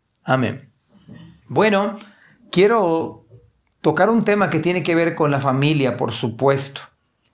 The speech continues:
Y es un tema que tiene que ver, está en el libro de Samuel, primer libro de Samuel, capítulo treinta. Pero antes de entrar a esos primeros versículos, me gustaría hablar acerca de un tema que tiene que ver con nuestra familia, con nuestra vida,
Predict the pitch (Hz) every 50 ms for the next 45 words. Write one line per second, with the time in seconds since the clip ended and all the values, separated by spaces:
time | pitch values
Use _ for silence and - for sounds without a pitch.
0 | _ _ _ _ _ _ _ _ _ _ _ 151 156 160 160 214 202 202 208 196
1 | 196 202 165 180 160 175 175 180 180 175 139 175 170 156 170 170 170 165 160 165
2 | - - _ _ _ _ _ - 139 - 185 196 214 220 202 190 208 190 196 185
3 | 156 151 151 - 160 147 151 151 160 170 165 160 160 156 - - 151 139 143 165
4 | 175 180 190 190 190 190 175 - - 151 139 139 151 160 165 156 156 143 - 156
5 | 156 156 165 143 139 135 143 - 151 147 147 143 139 139 143 135 - 143 139 139
6 | 151 170 196 214 214 247 262 233 190 202 180 165 165 175 175 175 170 170 - -
7 | - 143 147 147 - 196 170 - - 156 156 170 180 175 143 143 135 135 - -
8 | - - - 135 123 127 127 123 - - - - _ _ _ _ _ _ _ _
9 | _ 208 208 190 - - 240 262 294 311 285 208 180 185 185 185 180 175 - 190
10 | 180 147 180 165 170 175 170 170 175 165 160 156 151 147 151 143 135 - 156 151
11 | 156 156 156 156 143 147 151 151 147 147 139 135 135 131 135 135 131 - - 135
12 | 131 - - 127 127 135 147 160 160 151 156 151 - 147 143 139 131 131 135 131
13 | - - - 127 120 127 139 160 170 156 156 147 135 127 - -